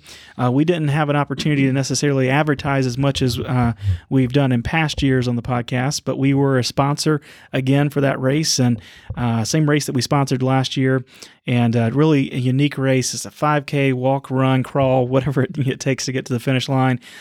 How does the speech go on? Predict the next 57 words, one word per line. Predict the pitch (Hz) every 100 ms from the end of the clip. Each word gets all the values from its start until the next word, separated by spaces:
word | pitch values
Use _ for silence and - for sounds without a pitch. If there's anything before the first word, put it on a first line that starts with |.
| -
But | - 123
there, | 147
as | 165
you | 151
come | - 151
to | 143
the | 135 139
end, | 139 135
we, | 127 127 123 127
uh, | 107
pass | - 143 -
out | 143 135
pieces | - 156 143 131
of | 123
lumber. | 131 139 139 135 - - - -
You're | 127
able | 131 135
to | 117
put | 156 156
that | 147 143
on | 135
your | 131
back | 131 127 127
as | 120
you | 123
go | 127 131
across | 123 139 123
the | 120
finish | 139 127 -
line, | 131 123
and | 117
then | 117
ultimately | 127 131 135 120
drop | 127 127 -
that | 127 123 - - - -
at | 123 -
the | 113
foot | 135
of | 117
the | 117
cross. | 135 120 113
So | 123
it's, | 113 -
uh, | 127 117 - - - -
just | 147 135
a |
great, | 123 135 156 180 - -
uh, | 131 123 117 113 113 -
day | 131 135 143
of | 127
physical | - 147 127 131 123
activity, | 120 - 170 165 151
a |
great | 127 135 135
day | 139 135 131
of | 120 110
competition, | - 127 117 - 151 - 139